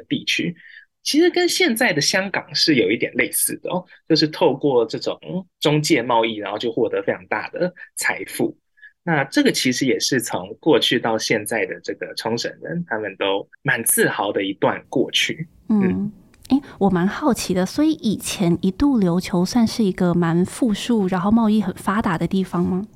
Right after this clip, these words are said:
Speaker 1: 嗯，对，对，对，没错，
Speaker 2: 嗯。
Speaker 1: 没错。
Speaker 2: 哇，那后来到底是发生了什么事情，怎么会默默的就变成日本的领土呢？
Speaker 1: <laughs> 那这个过程的话，其实就跟我们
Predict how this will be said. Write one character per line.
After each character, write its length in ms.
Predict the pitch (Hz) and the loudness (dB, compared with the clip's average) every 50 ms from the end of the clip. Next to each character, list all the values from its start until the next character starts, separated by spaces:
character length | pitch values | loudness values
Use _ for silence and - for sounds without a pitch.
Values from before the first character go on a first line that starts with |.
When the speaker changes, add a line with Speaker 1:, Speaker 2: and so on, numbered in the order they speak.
| _ - | _ -8
Speaker 1:
嗯， 160 | - - - - _ - | -6 -6 -6 -6 _ -2
对， 140 | - 285 277 240 | 0 2 2 2
对， 180 | - 226 185 | 0 0 0
对， 220 | 175 - 165 - - | 2 2 0 0 0
没 100 | 110 110 120 | -2 -4 -4
错， 240 | - - 175 - - | -2 0 -2 -2 -2
Speaker 2:
嗯。 80 | 220 226 | -4 -8
Speaker 1:
没 120 | - 104 | -10 -10
错。 260 | 101 - - - - - _ _ - - - - - - - - | -10 -8 -6 -6 -6 -6 _ _ -20 -20 -20 -20 -20 -16 -8 -4
Speaker 2:
哇， 300 | 214 180 - 143 131 - - | -2 -2 -2 -2 -2 0 2
那 160 | 226 233 240 | 2 2 0
后 240 | 233 - 254 247 208 | 0 0 2 2 4
来 240 | 190 170 175 175 175 | 2 2 0 -2 -2
到 180 | - - 220 208 | 0 0 2 2
底 100 | 196 180 | 2 2
是 120 | 180 - 208 | 2 0 0
发 240 | 208 - 190 185 208 | 2 2 2 2 2
生 200 | - 202 196 190 | 2 2 2 2
了 100 | 196 196 | 2 2
什 120 | 190 - | 0 0
么 80 | 185 185 | 0 0
事 180 | 185 - - 185 | 0 2 0 0
情， 260 | 190 - - 190 185 | 0 2 2 2 2
怎 160 | 185 - 180 | 2 0 0
么 120 | - - | 0 0
会 340 | 185 - 220 190 170 - 78 - | 2 4 4 4 4 2 -2 0
默 160 | 254 262 240 208 | 2 4 4 4
默 140 | 208 202 | 4 2
的 120 | 196 - - | 2 0 0
就 120 | - - 226 | 0 0 0
变 200 | 220 262 240 214 | 2 2 2 2
成 180 | 196 - 180 | 2 0 0
日 240 | - 180 196 226 233 | 0 2 2 2 2
本 120 | 226 - - | 2 0 0
的 100 | - - | 0 0
领 240 | 180 - - - - | 0 0 0 -2 0
土 220 | - - 233 - - | 0 0 0 0 0
呢？ 300 | - - - 254 254 - - - - - - - _ _ | 0 0 0 0 0 -2 -10 -18 -20 -20 -20 -20 _ _
Speaker 1:
<laughs> 1080 | - - - 196 175 - 233 226 - 294 - 233 233 - 233 - - - - - _ | -4 -2 -2 -2 0 0 -2 -2 0 0 -2 -2 -2 -2 -4 -4 -4 -8 -20 -14 _
那 280 | - 302 302 269 233 214 208 - - | 0 0 2 2 2 0 -2 -4 -4
这 120 | - 339 370 403 427 453 - _ | -2 0 2 2 2 2 0 _
个 280 | - 226 208 185 151 151 | 0 2 2 2 2 0
过 320 | 151 - - 339 269 185 | -2 -2 0 2 2 2
程 280 | 151 - - 147 117 120 | 2 0 -4 -4 -4 -2
的 100 | 135 - | -2 -4
话， 220 | - - 247 160 117 | -2 -2 -2 -2 -2
其 200 | - - - 131 | -2 -2 -2 -4
实 240 | 127 - - 170 165 | -4 -2 -2 -4 -2
就 240 | 123 - 185 170 151 | 0 0 0 0 0
跟 240 | 156 - 147 147 143 | 0 0 0 0 0
我 120 | 123 110 - | -2 -4 -6
们 160 | 92 101 | -8 -12